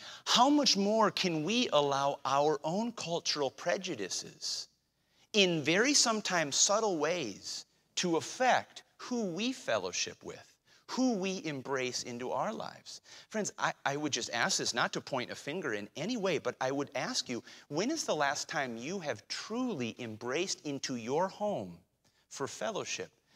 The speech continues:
someone who was massively culturally different than you are?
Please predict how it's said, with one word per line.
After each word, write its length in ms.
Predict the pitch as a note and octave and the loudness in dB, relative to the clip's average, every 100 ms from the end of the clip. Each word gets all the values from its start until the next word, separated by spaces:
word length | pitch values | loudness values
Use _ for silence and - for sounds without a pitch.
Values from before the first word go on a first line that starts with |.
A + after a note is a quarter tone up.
| _ _ _ _ | _ _ _ _
someone 540 | - - G#3 G#3 F3 | 2 4 4 2 0
who 220 | D3 - D#3+ | -2 -4 -2
was 220 | C#3 A2 | -2 -4
massively 760 | A#2+ C#3+ F#3+ A3+ - C3 B2 A2+ | -6 -4 -2 0 -2 -2 -6 -6
culturally 580 | - E3 D#3+ - B2 A2+ | -2 -2 -2 -6 -6 -4
different 380 | A2 A#2+ A#2 A2 | -4 -6 -8 -8
than 100 | A2 | -8
you 160 | D#3 | -8
are? 220 | G#2 F#2+ | -10 -12